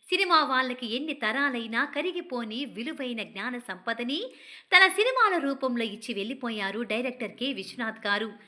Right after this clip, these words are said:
ఆయన ఒక్కో సినిమా ఒక్కో ఆణిముత్యం. ఆయన మొదటి సినిమా ఆత్మగౌరవం నుంచి కూడా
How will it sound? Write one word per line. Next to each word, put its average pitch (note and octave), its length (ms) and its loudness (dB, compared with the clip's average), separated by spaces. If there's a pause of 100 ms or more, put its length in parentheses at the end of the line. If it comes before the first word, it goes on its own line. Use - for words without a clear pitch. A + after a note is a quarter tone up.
(280)
ఆయన C#4 280 12 (100)
ఒక్కో D4 260 -2
సినిమా B3 420 -2
ఒక్కో G#3+ 340 -6
ఆణిముత్యం. A3 600 -4 (400)
ఆయన G4+ 360 10
మొదటి G#4 320 0
సినిమా D#4 460 -2
ఆత్మగౌరవం B3 840 0
నుంచి G#3 280 -12
కూడా B3+ 340 -2